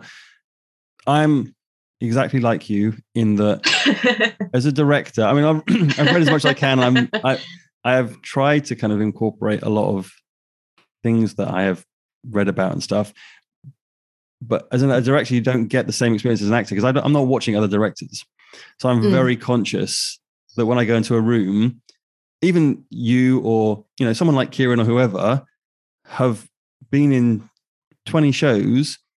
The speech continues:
Speaker 1: with, you know, eight, ten different directors, and they will have seen a million different ways of doing stuff, and they'll know what they like
Speaker 2: Mm.
Speaker 1: and what they don't like.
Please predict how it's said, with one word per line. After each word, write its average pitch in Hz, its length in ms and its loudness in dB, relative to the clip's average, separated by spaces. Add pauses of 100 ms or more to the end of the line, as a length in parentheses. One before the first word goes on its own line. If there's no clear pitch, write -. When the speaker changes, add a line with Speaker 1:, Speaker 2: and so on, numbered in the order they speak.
(200)
Speaker 1:
with, 117 280 -2 (140)
you 135 80 0
know, 110 200 0 (400)
eight, 143 320 -2
ten 131 560 0 (140)
different 127 260 -2
directors, 113 720 -2 (480)
and 135 100 0
they 139 80 4
will 143 60 2
have 127 100 0
seen 135 280 0
a 113 40 2
million 123 300 2
different 113 220 -2
ways 117 180 2
of 98 80 -4
doing 123 220 0
stuff, 104 260 -4
and 107 120 0
they'll 120 140 2
know 127 280 2
what 120 140 2
they 113 80 2
like 107 180 2
Speaker 2:
Mm. - 40 0
Speaker 1:
and 87 80 0
what - 100 -6
they 117 60 -2
don't 110 220 0
like. - 200 -8